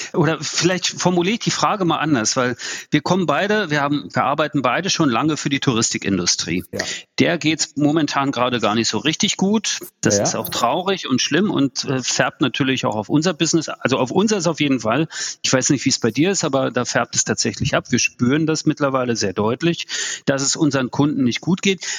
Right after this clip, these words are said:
Speaker 1: Ähm, das Erste, was ja in Krisenzeiten oder in schwierigen Zeiten,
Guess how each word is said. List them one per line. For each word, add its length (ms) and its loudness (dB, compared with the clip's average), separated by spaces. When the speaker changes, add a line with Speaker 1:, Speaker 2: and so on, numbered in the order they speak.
Speaker 1:
Ähm, 360 0
das 200 0
Erste, 560 0
was 240 0
ja 160 2
in 320 -2
Krisenzeiten 960 0
oder 180 0
in 80 -2
schwierigen 600 0
Zeiten, 280 0